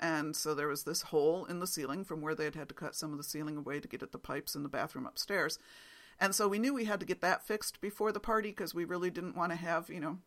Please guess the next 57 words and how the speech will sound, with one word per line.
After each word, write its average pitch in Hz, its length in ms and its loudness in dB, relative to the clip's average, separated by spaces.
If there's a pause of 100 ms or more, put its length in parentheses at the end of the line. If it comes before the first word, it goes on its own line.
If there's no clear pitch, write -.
(260)
"Hey, - 160 0
welcome 175 340 0
to 175 200 -4
our 165 320 4
house." - 400 0
<laughs> - 480 8 (160)
That's 208 180 8
got 175 260 6
exposed 175 480 0
pipes - 440 0
in 180 100 -4
the 165 60 -4
middle 156 180 0
of 156 60 0
the 156 100 -8
family 190 300 -4
room. 156 140 -4 (580)
Um, 180 320 6 (600)
so 208 300 8
in 214 460 0 (160)
getting 220 340 4
the 175 80 6
hole 330 300 4
fixed, 190 400 2
then 220 140 0
you're 226 100 0
like, 196 200 4
"Okay, 190 280 0
well, 175 100 -2
that 185 180 2
means 190 240 -4
we're 170 120 -4
probably 185 280 0
gonna 170 120 -2
have 160 140 2
to - 60 -10
get 165 120 -6
the 160 80 -6
ceiling 147 320 0
painted 170 480 2
after 160 240 4
they 139 140 0
repair 208 480 0
it. 190 100 6
And 202 100 -2
if 185 120 -4
we're 214 80 -2
getting 359 260 -4
the 226 60 2
ceiling 294 380 0
painted, 190 360 0
we 180 100 4
might 277 240 0
as 339 140 0
well 190 160 4
get 185 220 -2
that, 170 220 2